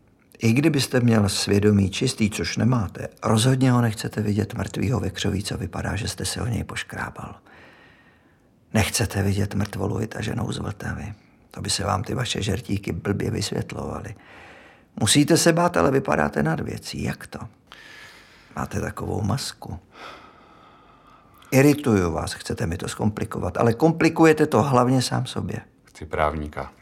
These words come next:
Speaker 1: No, vidíte, jak se bojíte.
Speaker 2: Komplikujete to vy těma kecama.
Speaker 1: A vy nějakýho máte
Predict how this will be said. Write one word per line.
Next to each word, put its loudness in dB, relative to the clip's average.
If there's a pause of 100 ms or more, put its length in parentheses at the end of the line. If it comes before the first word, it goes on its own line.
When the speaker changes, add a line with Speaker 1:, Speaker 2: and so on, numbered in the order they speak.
Speaker 1:
No, 6 (100)
vidíte, -10
jak -8
se -6
bojíte. -10
Speaker 2:
Komplikujete 4
to 4
vy 4
těma 2
kecama. -2 (180)
Speaker 1:
A 4
vy 4
nějakýho 4
máte 2